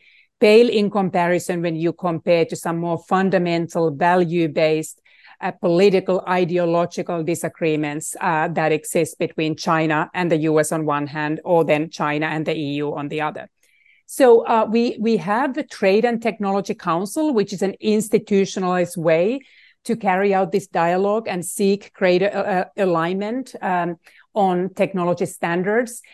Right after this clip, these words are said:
And, and I, I do think that that is a very important forum for this conversation. Um, at the same time, we also see the, the political shift in the U S that really makes it more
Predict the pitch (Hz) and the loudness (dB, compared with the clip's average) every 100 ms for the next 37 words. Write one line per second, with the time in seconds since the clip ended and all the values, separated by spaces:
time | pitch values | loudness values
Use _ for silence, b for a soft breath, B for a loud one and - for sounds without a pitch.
0 | B B - 220 220 226 - 226 185 240 | B B -2 0 0 -2 -2 -2 -2 0
1 | 233 226 269 254 202 190 180 196 185 180 | 0 2 0 -2 -2 -2 -2 0 2 0
2 | 180 165 170 165 180 180 - 165 156 147 | 0 0 2 2 0 -4 -4 -4 -4 -6
3 | 175 151 156 143 160 156 151 175 151 151 | -4 -4 -4 -4 -2 -2 -6 -6 -6 -6
4 | 147 151 - 208 196 B B B 226 233 | -8 -10 -12 -14 -16 B B B -2 0
5 | 269 277 349 349 349 330 285 240 240 254 | 0 -2 -2 2 2 2 0 0 2 2
6 | 311 - 311 233 247 233 202 190 185 b | 0 -2 -4 -2 0 0 2 0 -2 b
7 | b _ - 220 220 - 240 233 311 330 | b _ -6 -4 -4 0 4 4 4 0
8 | 311 254 202 - - - 277 233 - - | 0 0 0 -6 -10 -4 -2 -4 -8 -2
9 | 214 196 175 175 170 156 151 - - 226 | 0 2 2 4 6 4 2 -8 0 2
10 | 226 202 254 285 302 247 214 254 277 - | 2 2 2 4 2 2 0 -2 -4 -6
11 | 254 220 214 | -4 -2 -2